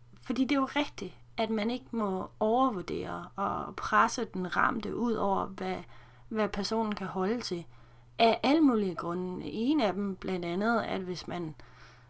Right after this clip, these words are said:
hvis man hele tiden bliver presset til noget, man ikke kan, så er det hele, hele tiden et nederlag. Og det,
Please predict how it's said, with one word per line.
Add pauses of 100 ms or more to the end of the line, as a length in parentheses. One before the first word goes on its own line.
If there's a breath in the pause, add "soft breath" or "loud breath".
hvis
man
hele
tiden
bliver
presset
til
noget,
man
ikke
kan,
så (260)
er
det
hele,
hele
tiden
et
nederlag.
Og
det,